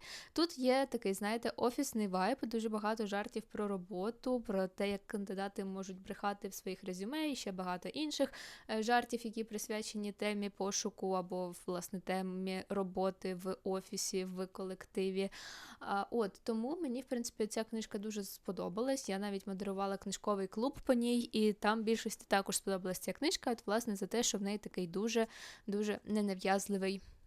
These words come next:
вайб. Також вона мені дещо нагадала Шрека. Я не знаю до кінця, чому саме Шрека, але якщо вам подобається Шрек,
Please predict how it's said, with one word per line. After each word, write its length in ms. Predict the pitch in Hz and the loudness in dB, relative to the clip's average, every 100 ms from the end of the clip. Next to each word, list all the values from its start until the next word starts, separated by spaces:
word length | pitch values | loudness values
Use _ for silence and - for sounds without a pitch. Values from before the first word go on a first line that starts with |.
| - - | -20 6
вайб. 260 | 202 180 | 8 10
Також 440 | 175 240 - 339 302 | 12 12 12 8 8
вона 260 | 240 220 | 6 6
мені 260 | 262 269 254 | 4 4 2
дещо 340 | 208 240 - | 6 6 4
нагадала 600 | 247 220 214 196 214 240 | 2 2 0 2 2 4
Шрека. 580 | 214 - 208 302 - 214 - | 2 2 2 2 6 4 2
Я 220 | 208 233 | 2 4
не 200 | 277 262 | 4 0
знаю 400 | 240 - 226 233 | -4 -2 0 2
до 100 | 208 | 2
кінця, 480 | 247 - 233 - 214 | 2 2 2 2 0
чому 380 | 202 226 208 220 | 2 0 2 0
саме 340 | - 185 190 | -2 -4 -2
Шрека, 480 | 190 - 214 320 - - | -4 0 0 0 -2 0
але 300 | 220 214 180 - - _ - | 0 2 0 -4 -20 _ -4
якщо 280 | 208 - 294 | -2 4 4
вам 160 | 381 | 4
подобається 440 | 330 233 226 214 226 | 2 0 0 0 0
Шрек, 340 | - 254 - | 0 0 -2